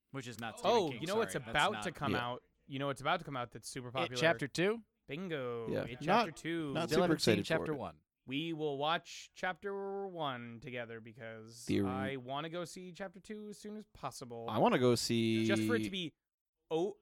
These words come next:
Speaker 2: I, this is the thing with Stephen King stuff. I am so nervous that it's gonna be complete shit, so I wanna get it over with as soon as possible. I want that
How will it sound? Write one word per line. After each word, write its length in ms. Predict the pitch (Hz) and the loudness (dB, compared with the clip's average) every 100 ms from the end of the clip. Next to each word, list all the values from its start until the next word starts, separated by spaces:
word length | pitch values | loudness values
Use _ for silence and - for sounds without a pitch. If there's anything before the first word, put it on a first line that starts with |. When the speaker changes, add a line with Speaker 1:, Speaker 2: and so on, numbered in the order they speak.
| - | -4
Speaker 2:
I, 100 | 170 - _ _ _ _ | -4 -4 _ _ _ _
this 80 | 196 | -8
is 60 | 214 | -6
the 60 | |
thing 120 | 190 190 | -6 -6
with 100 | - | -6
Stephen 280 | 170 151 | -6 -6
King 160 | 135 156 | -8 -8
stuff. 200 | 175 202 - - | -8 -10 -10 -8
I 80 | |
am 120 | 139 117 | -6 -6
so 400 | - - 151 156 | -10 -2 0 0
nervous 320 | 143 147 160 | -2 -4 -6
that 80 | 139 | -10
it's 100 | - | -10
gonna 160 | 135 | -10
be 140 | 117 127 | -8 -10
complete 380 | - - 135 123 | -10 -10 -10 -8
shit, 260 | 156 160 | -8 -8
so 140 | - 135 | -6 -6
I 80 | |
wanna 400 | 123 120 123 135 | -6 -6 -6 -4
get 160 | 131 131 | -6 -8
it 80 | 123 | -8
over 220 | 127 123 135 | -10 -8 -6
with 200 | 135 - | -6 -10
as 100 | - | -12
soon 320 | - 131 123 | -12 -10 -10
as 100 | 117 | -12
possible. 440 | - 117 - _ _ _ - | -12 -12 -12 _ _ _ 0
I 100 | 147 | 0
want 240 | 156 165 | 2 0
that 160 | 139 | -2